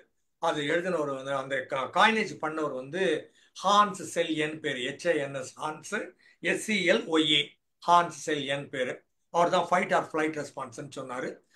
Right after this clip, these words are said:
அப்புறமா நம்ம கூட கொஞ்சம் fright response, எஃப் ஆர் ஐ ஜி எஸ் டி, பயந்து போய் என்ன பண்ணுன்னு முடிக்கிறோம்ல, தெரியாம,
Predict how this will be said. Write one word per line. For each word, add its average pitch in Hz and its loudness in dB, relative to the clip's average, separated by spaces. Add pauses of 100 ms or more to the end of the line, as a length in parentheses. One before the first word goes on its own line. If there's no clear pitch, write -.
(160)
அப்புறமா 233 6
நம்ம 185 2
கூட 196 4
கொஞ்சம் 160 -2
fright 190 2
response, 151 -4 (760)
எஃப் 180 4
ஆர் 196 8
ஐ 170 6
ஜி 156 -4
எஸ் 151 -2
டி, 156 0
பயந்து 185 4
போய் 165 0
என்ன 160 0
பண்ணுன்னு 151 -4
முடிக்கிறோம்ல, 143 -4 (480)
தெரியாம, 156 4